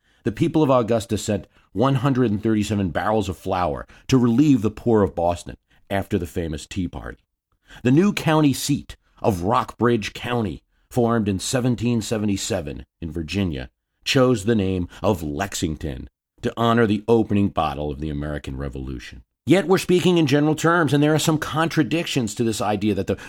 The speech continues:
Revolution was a Scots-Irish war. Initially, the backcountry settlers did not always agree with Easterners. In Philadelphia, annoyed that the Philadelphia Quakers had not provided a militia for their security,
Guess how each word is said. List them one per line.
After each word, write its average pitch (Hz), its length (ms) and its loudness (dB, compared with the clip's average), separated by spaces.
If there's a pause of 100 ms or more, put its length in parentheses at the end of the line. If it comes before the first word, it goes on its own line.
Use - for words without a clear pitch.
Revolution 110 600 2
was 90 140 -2
a 87 60 -8
Scots-Irish 87 920 -4
war. 87 400 0 (380)
Initially, 147 560 0 (240)
the 139 80 2
backcountry 139 640 0
settlers 120 460 0
did 113 120 0
not 120 220 -2
always 139 240 4
agree 143 300 6
with 151 180 6
Easterners. 160 540 -4 (180)
In 117 160 -2
Philadelphia, 117 580 2
annoyed 117 280 2
that 107 80 0
the 110 80 -4
Philadelphia 107 500 0
Quakers 101 600 0
had 95 100 -4
not 98 160 -8
provided 95 320 -2
a 85 40 -4
militia 98 440 -2
for 95 120 -10
their 87 140 -4
security, 135 600 -6